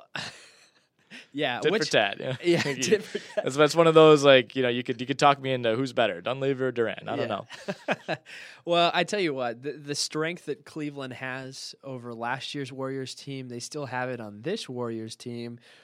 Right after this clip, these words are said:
Speaker 1: Rebounding, inside presence, they still have, you know, that major stronghold. So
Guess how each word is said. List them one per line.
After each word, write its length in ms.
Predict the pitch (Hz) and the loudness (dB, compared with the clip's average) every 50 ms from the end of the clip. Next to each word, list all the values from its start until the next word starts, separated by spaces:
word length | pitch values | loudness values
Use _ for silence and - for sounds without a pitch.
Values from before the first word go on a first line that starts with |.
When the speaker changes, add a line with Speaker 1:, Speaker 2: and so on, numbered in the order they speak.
| _ _ | _ _
Speaker 1:
Rebounding, 760 | - 123 127 127 123 127 123 123 120 123 123 123 120 120 120 - | -8 -6 -4 -4 -4 -4 -4 -6 -6 -8 -8 -10 -10 -12 -14 -14
inside 520 | 120 123 120 120 120 - 127 117 117 113 | -12 -12 -12 -12 -10 -8 -8 -8 -8 -10
presence, 500 | 113 - - 117 113 113 - 117 110 - | -12 -10 -10 -8 -8 -10 -12 -16 -18 -18
they 140 | - - 120 | -16 -14 -12
still 340 | 120 - - - 151 143 127 | -12 -12 -12 -10 -10 -10 -10
have, 360 | 110 - 131 131 123 117 117 | -8 -6 -4 -4 -4 -6 -8
you 120 | 117 117 117 | -10 -10 -10
know, 140 | 113 113 | -10 -10
that 180 | 110 117 117 110 | -10 -10 -10 -10
major 280 | 113 117 123 120 120 110 | -10 -10 -10 -10 -10 -12
stronghold. 720 | - - - 123 117 123 127 120 113 104 95 - - - | -12 -10 -8 -8 -8 -8 -10 -12 -14 -16 -16 -16 -16 -14
So 300 | - 127 117 110 110 | -10 -8 -8 -8 -8